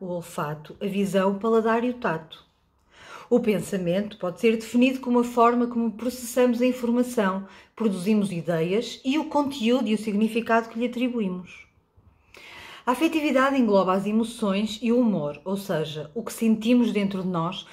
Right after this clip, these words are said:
como nos sentimos a qualquer momento e a forma como conseguimos vivências e experiências emocionais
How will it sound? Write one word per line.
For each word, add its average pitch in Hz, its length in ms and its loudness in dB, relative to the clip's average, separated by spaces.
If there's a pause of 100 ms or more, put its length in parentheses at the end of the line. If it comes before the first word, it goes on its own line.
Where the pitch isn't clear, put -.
(320)
como 339 240 4
nos 285 220 -2
sentimos 240 560 0
a 196 80 0
qualquer 185 340 -4
momento 170 640 -4
e 254 80 0
a 262 60 -2
forma 254 400 4
como 233 220 -2
conseguimos 220 800 0
vivências 196 680 -2
e 233 160 0
experiências 214 800 -2
emocionais 175 760 -6